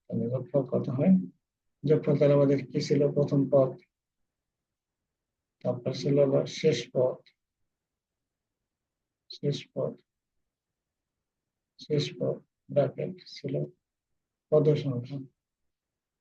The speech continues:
ছিল পদ সংখ্যা। ভাগ হলো কত? দুই। দেখো বেড়ে যাবে। তাহলে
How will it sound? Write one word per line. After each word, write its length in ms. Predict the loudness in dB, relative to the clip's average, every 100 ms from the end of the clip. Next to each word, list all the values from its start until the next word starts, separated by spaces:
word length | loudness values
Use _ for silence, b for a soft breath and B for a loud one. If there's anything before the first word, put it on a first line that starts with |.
| _ _ _ _ _ -20 -20 _
ছিল 140 | -20 -18 -18 -14
পদ 180 | -10 -6 -6 -8 _ _ _ _ _ _ _ _ _ _ _ _ _
সংখ্যা। 440 | -12 -10 -10 -14 -16 -18 _ _ _ _ _ _ _ _ _ _ _ _ _ _ _ _ _ _ _ _ _ _ -20 _ _ _ _ _ -4
ভাগ 160 | -2 0
হলো 160 | 0 0
কত? 140 | 0 2 2 2 0
দুই। 160 | -2 -4 -8 _ _ _ _ _ _ _ _ _ _ -10
দেখো 200 | -6 -2
বেড়ে 180 | 0 2 0
যাবে। 200 | -2 -6 -16 _ _ _ _ _ _ _ _ _ _ _ _ _ _ _ _ _
তাহলে 200 | -8 -6